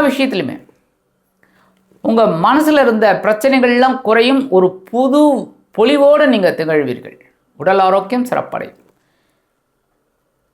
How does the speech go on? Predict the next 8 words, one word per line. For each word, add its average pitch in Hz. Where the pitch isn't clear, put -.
ஆக 302
இந்த 220
பஞ்சமாதிபதி 240
பாக்கியஸ்தானத்தில் 233
அமர்ந்து 180
இந்த 196
தனுசு 196
ராசியில் 147